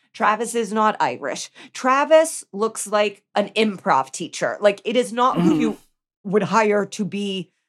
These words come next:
Speaker 1: the muscle of a mobster.
Speaker 2: Yeah, and no slight to the actor if he is an improv teacher.
Speaker 1: Absolutely not. You look like a great improv teacher.
Speaker 2: Who books.
Speaker 1: Yeah, absolutely. So Parker transfers the five million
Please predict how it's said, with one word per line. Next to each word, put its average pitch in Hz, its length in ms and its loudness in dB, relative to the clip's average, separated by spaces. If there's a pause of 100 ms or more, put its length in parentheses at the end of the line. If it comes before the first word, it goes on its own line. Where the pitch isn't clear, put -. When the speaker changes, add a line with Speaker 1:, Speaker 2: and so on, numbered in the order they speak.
(140)
Speaker 1:
the 185 200 4
muscle 202 580 0
of 165 140 2
a 156 40 0
mobster. - 840 -6
Speaker 2:
Yeah, 196 300 -6
and 196 120 2
no 220 140 6
slight 214 320 2
to 190 100 -10
the 165 80 -4
actor 160 400 -2
if - 220 -14 (100)
he 139 460 -4
is 127 160 -8
an 120 80 -12
improv 113 340 -14
teacher. - 420 -20 (120)
Speaker 1:
Absolutely 170 560 -4
not. 107 280 -4 (140)
You 196 180 -4
look 196 240 -2
like 180 140 -2
a 156 60 -8
great 147 200 -2
improv 117 360 -6
teacher. - 480 -10
Speaker 2:
Who 226 100 8
books. - 640 0
Speaker 1:
Yeah, 220 280 2
absolutely. 208 720 -4 (240)
So - 180 0
Parker 220 560 0
transfers 240 1120 -2 (220)
the 165 400 4 (280)
five 175 280 2
million 220 500 -2